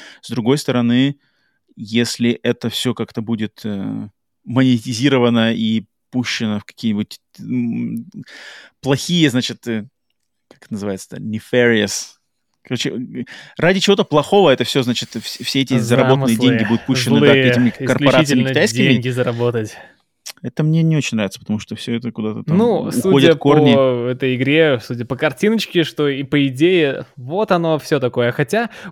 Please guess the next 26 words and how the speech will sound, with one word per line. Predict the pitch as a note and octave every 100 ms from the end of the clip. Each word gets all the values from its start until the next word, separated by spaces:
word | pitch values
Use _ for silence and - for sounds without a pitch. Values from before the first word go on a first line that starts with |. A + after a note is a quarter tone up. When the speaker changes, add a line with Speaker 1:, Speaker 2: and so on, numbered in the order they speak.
| -
Speaker 2:
помнишь, | B3+ C#4+
что | - G#3
игру | D#3+ A#3
они, | C#4+ G#3+
да, | C#3+ C#3
какую-то | C3+ C#3+ D#3 C#3+ C#3+ C#3
анонсировали? | C#3+ C#3 - F#3+ C4+ A3
Я | C3 C#3
вот | D#3 D3+
забыл | E3+ F3
название. | D3+ C#3 D3 D3+ B2 A2+ A#2 - _ _ -
А, | C3 B2+ B2+ -
челик | - C4 C#4 -
Speaker 1:
Ну-ка. | D#3+
Speaker 2:
умеет | F3 E3
превращаться | D#3+ D#3+ - E3+ E3
в | D3
пчелу, | - - D3 D3 B3 C#4+
а | C3
потом, | B2+ C3+ E3+ F3+ D#3+
а, | D3 C#3+ C3 B2+ _ _
обратно | - C#3 D3+ C#3 C3+
в |
такого | B2+ - C3
волосатого | C3+ D3 - C3+ C3 A#2 A2 - _ _ _ _ _ _ -
какого-то | B2 C3 A#2+ A#2+ A#2 A2+